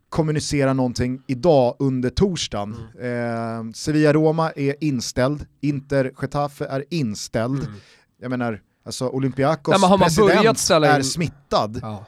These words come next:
Speaker 1: De ska spela mot Wolves.
Speaker 2: Ja.
Speaker 1: Alltså, jag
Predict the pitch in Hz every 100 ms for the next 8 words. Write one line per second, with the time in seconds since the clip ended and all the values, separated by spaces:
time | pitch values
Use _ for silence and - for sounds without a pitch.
0 | - 151 165 - 175 151 135 117 185 107
1 | 104 - - - 107 101 _ - 131 151
2 | 139 135 - _ _ - 165 185